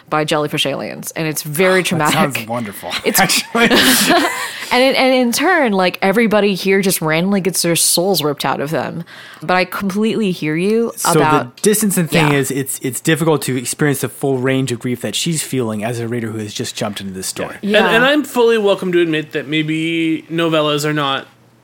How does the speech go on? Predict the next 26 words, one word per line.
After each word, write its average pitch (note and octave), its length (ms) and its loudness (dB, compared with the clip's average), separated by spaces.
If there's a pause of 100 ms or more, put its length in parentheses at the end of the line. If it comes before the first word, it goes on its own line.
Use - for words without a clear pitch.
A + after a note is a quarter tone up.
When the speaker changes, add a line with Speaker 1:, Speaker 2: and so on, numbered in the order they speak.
(120)
Speaker 3:
my D#3 680 0
cup D#3 180 -4
of D3 100 -8
tea D3 240 -2
when C#3+ 120 -2
it C3+ 80 -4
comes C3+ 240 -8
to C3 100 -10
my B2+ 80 -12
literature. A#2+ 560 -10
Speaker 1:
Yeah. A#3+ 260 0 (140)
Speaker 2:
I C#3+ 100 -2
think G#3+ 400 -2 (300)
in D3 300 0 (100)
building E3 400 4
this C#3+ 200 0
character, C3 600 2
the A2+ 120 -6
interesting D#3+ 460 2
point C3+ 300 -2
is C#3+ 220 0
that C#3 140 0
she - 140 -2
has B2 200 -2
a A#2 60 -6
tw-, - 240 -10